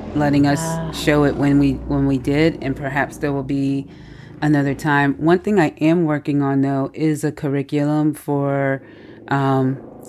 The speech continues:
Speaker 1: all of these people who are teaching Parable of the Sower and Octavia's work.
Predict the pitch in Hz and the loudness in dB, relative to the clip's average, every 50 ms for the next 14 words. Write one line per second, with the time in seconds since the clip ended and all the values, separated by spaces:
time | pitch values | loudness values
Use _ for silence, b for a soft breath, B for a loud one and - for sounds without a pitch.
0 | - - - 143 143 147 147 147 143 139 147 143 139 143 139 139 - - - 170 | -20 -6 -2 0 2 2 2 2 2 2 2 2 2 2 0 -4 -8 -4 -2 0
1 | 160 156 143 147 143 151 147 135 135 131 - 151 143 135 - - 143 139 139 135 | 0 0 0 -2 0 0 0 0 -2 0 0 0 0 0 0 0 0 2 2 0
2 | 131 123 - - 156 135 123 131 127 127 135 135 135 135 131 127 139 131 - - | 0 -2 -6 -6 -4 -2 -2 -2 -2 0 0 0 0 0 0 -2 -6 -8 -6 -4
3 | 139 143 139 131 - - 135 127 - 156 143 135 135 135 123 131 127 131 135 135 | -4 -2 -2 -4 -4 -6 -8 -6 -4 -4 -2 -2 -2 -4 -4 -4 -4 -2 -2 -2
4 | 135 131 - | -2 -6 -10